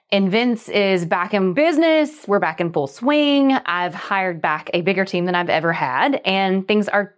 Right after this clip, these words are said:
truly better than they've ever been. I have had so many hard lessons learned as I've been getting back into the business. And don't worry, I intend to share many of them with you as we get back into the swing of things.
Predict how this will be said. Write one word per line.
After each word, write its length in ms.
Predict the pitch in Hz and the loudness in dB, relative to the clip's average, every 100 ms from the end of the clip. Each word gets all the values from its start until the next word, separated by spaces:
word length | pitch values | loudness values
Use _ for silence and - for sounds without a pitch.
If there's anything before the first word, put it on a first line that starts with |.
| _ | _
truly 440 | - - 269 277 285 | -18 -4 0 2 2
better 560 | 214 190 180 165 165 _ | 2 0 0 -2 -4 _
than 340 | 160 190 170 | -4 0 0
they've 180 | 160 170 | 2 2
ever 220 | 160 147 | 2 0
been. 320 | 143 123 104 127 _ _ _ _ - - - | -2 -6 -8 -14 _ _ _ _ -20 -16 -2
I 380 | 185 190 190 185 | 0 2 0 0
have 260 | 185 180 | 0 -2
had 240 | - 165 151 | 0 -2 0
so 480 | 180 170 170 170 170 | -2 0 0 0 -2
many 440 | 170 165 156 147 | 0 2 2 2
hard 480 | 151 156 147 143 139 - - - | 2 0 0 -2 -6 -14 -20 -6
lessons 360 | 156 - 143 156 | -4 -4 -6 -2
learned 440 | 269 269 233 240 | 0 2 2 0
as 220 | 180 185 | -2 -2
I've 240 | - 170 165 | -2 -2 -2
been 120 | 170 | -2
getting 280 | 165 151 151 | -2 -2 -2
back 260 | 156 170 | -2 -2
into 260 | 185 170 170 | -4 -6 -4
the 80 | 151 | -2
business. 460 | 156 151 160 156 - - - - | 0 0 0 -2 -4 -20 -20 -6
And 320 | 190 185 180 190 | -2 0 0 0
don't 200 | 359 381 | 0 2
worry, 300 | 427 269 175 | 2 2 2
I 180 | 202 | 0
intend 360 | 277 240 285 277 | 0 0 2 2
to 80 | 233 | 0
share 240 | 254 208 | 2 0
many 480 | 208 240 277 269 240 | 2 2 4 2 2
of 140 | 208 | 0
them 200 | 175 175 | 0 0
with 200 | 175 175 | -2 -2
you 160 | 185 175 | -2 0
as 240 | 165 170 160 | 0 -2 -2
we 160 | 170 | -2
get 300 | 165 160 - | 0 -2 -2
back 260 | 180 170 175 | -4 -2 -4
into 200 | 180 175 | -2 -2
the 80 | 165 | -2
swing 260 | 165 151 | -2 -2
of 80 | 151 | -2
things. 400 | 143 98 - - | -4 -6 -10 -20